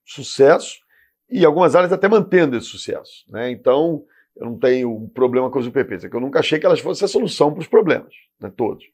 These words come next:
Então, ali você vê claramente, naquele episódio, você vê quando o Estado retoma a autoridade, o delinquente, ele não é tão valente assim. Ele sai, vai embora, né? Ele sai fu-, foragido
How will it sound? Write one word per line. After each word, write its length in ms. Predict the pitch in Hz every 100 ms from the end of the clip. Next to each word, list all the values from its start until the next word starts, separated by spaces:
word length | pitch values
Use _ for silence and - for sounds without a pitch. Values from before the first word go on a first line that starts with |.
| _ _ _ _ _
Então, 240 | 113 127
ali 180 | 147 139
você 140 | 147
vê 140 | 180 165
claramente, 480 | 165 156 135 127 147
naquele 300 | 131 131 131
episódio, 320 | - 147 -
você 80 | 165
vê 60 | 151
quando 300 | - 220 220
o 20 |
Estado 580 | - - 160 170 143 123
retoma 400 | 120 120 127 120
a 20 |
autoridade, 800 | 113 110 98 117 143 120 - _ _ _ _ _ _
o 80 | 127
delinquente, 580 | 135 151 120 127 127 151
ele 80 | 156
não 80 |
é 60 | 143
tão 160 | 139 127
valente 380 | 131 117 117
assim. 280 | 147 - 107 _ _ _
Ele 140 | - 107
sai, 500 | - 113 113 117 - _ _ _
vai 200 | - 123
embora, 420 | 143 123 101 - _
né? 240 | - 117 - _ _
Ele 180 | - 104
sai 380 | 92 120 117 123
fu-, 320 | 113 165 151
foragido 720 | 104 156 147 135 117 165 185